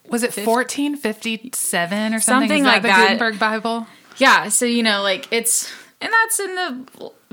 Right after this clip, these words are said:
Speaker 2: much more modern than we think it to be. Like,
Speaker 1: Right.
Speaker 2: you know, like, for the majority of the time of scripture existing, like, it hasn't been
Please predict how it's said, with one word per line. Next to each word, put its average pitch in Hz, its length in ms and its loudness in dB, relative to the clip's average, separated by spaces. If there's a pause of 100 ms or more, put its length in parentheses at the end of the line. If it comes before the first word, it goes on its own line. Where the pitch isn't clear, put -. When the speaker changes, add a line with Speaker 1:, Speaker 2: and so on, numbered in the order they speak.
(140)
Speaker 2:
much 254 500 -2
more 247 280 0
modern 214 440 4
than 202 140 0
we 202 120 -2
think 214 260 0
it 208 160 0
to 220 100 -2
be. 196 280 0
Like, 208 180 2
Speaker 1:
Right. 185 200 0
Speaker 2:
you 240 120 0
know, 196 340 -2
like, 220 160 -2
for - 140 -8
the 233 60 -2
majority 226 560 0
of 185 140 -4
the 185 60 -4
time 185 440 -2
of 165 260 -8
scripture 175 440 -8
existing, 165 580 -8
like, 160 180 -10
it - 100 -12
hasn't 175 580 -6
been 165 460 -8